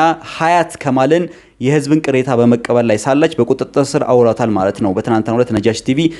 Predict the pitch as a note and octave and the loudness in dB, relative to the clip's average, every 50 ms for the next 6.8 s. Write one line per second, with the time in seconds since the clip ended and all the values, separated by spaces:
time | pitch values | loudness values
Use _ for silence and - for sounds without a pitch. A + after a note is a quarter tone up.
0 | - - - - B2 A#2 A#2+ A#2+ A2 A2 A2 - A#2 A2 A2 G#2+ - A2 A2 G#2+ | -10 -18 -6 -2 0 2 2 2 2 0 -2 -2 -2 -2 -2 0 0 0 0 0
1 | G2+ - - - - C3 C#3 C#3 A#2+ A2 - - - B2+ A2+ A#2 A#2 - C3 B2 | 0 -4 -6 -4 0 2 2 2 0 -2 -6 -8 -8 -6 -4 -4 -4 -2 0 0
2 | B2+ B2+ - B2 A#2 B2 B2 - - G#2 G#2 G2+ F#2+ G#2 A2 A#2+ - - F#3+ G3+ | 0 0 2 2 4 4 2 2 0 0 0 2 2 2 2 2 2 0 0 -2
3 | F#3+ - - - - - B2 A#2+ A#2 C3 B2+ A#2+ A#2+ G#2 G2 G2+ - A2+ A2 A2+ | -2 -6 -14 -10 -4 -2 -2 0 0 0 -2 -2 -2 -2 -4 -4 -4 -4 -2 0
4 | A2 G#2 G2+ G2+ - C3 A#2+ A2 - - - A2 - - - - - - - B2 | 0 0 0 0 0 0 0 -2 -4 -10 -12 -10 -10 -10 -10 -10 -8 -6 -4 -4
5 | B2 - - - C3+ A#2+ A#2+ - - B2 B2 - C3 D3+ C3 A#2+ - B2 A#2 G#2+ | -4 -4 -6 -4 -4 -4 -4 -4 -6 -6 -4 -2 -2 -2 -2 0 0 2 2 2
6 | G#2 G2+ G#2 G2+ G2+ - - G#2 A2 G#2+ A2 A#2 A#2+ C3 C#3 | 2 2 2 0 0 0 -2 -2 -2 0 0 2 2 2 2